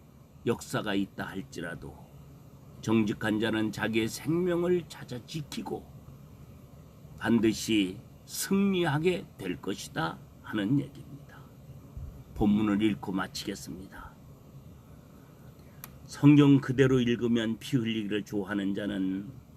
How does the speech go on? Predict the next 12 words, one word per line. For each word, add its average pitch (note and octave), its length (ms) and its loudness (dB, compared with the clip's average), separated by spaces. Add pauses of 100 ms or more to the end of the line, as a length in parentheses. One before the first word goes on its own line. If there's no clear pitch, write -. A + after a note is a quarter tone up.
(320)
온전한 D#3+ 640 6
자를 D#3 240 4
미워하고 C3+ 760 4
정직한 D3+ 640 0
자의 D3+ 180 0
생명을 F#3 500 -4
찾느니라 F#2+ 840 -4 (600)
이렇게 F2 360 -2
돼 D#2 140 -4
있고 - 380 -10 (1400)
원문을 C3+ 600 6
직역하면 B2 840 -2